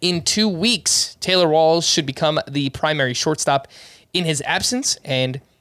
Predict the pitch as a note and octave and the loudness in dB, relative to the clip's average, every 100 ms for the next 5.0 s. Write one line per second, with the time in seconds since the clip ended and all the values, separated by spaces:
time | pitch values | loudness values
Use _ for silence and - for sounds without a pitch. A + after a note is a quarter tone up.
0 | _ - C#3 C3+ F#3 A3 G3+ E3 F3+ F3+ | _ -6 -4 0 2 4 2 0 0 0
1 | F#3 E3 C#3 C3 B2+ C3 B2+ C3 C#3 - | 0 0 2 2 2 0 0 0 -2 0
2 | C#3+ B2+ B2+ B2 B2 - - C3+ B2+ - | 2 4 4 2 2 -2 -2 -2 -2 -10
3 | _ _ - - - G3+ F3+ E3 - B2+ | _ _ -4 -2 2 2 2 0 -2 0
4 | A2+ - - C3 A#2+ - C3 C#3 C3+ | 0 -2 -4 -2 0 0 0 0 0